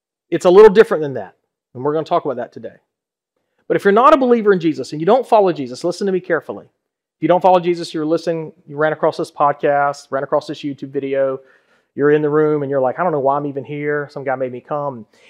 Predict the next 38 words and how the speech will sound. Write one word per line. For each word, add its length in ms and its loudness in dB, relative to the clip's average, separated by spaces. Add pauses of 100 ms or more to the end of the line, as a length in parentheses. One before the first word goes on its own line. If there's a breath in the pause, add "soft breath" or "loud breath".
And 80 -2
you're 80 2
not 280 4
a 20 6
believer 380 6
in 80 0
Jesus. 360 -6
Listen 300 0
to 60 2
me 80 2
carefully. 460 -4 (840)
Love 380 6
can 180 2
mean 340 -4
whatever 440 4
it 80 -2
is 180 -2
you 100 -10
want 180 -8
it 60 -20
to 80 -18
mean. 180 -18 (3000)
If 100 -12
you 80 2
don't 140 4
follow 200 6
Jesus, 500 -2
if 180 -12
you 120 -4
don't 300 0
believe 280 2
there's 160 -2
a 60 -6
God, 460 2
if 80 -8 (520)
you 100 0
don't 160 4
think 440 -2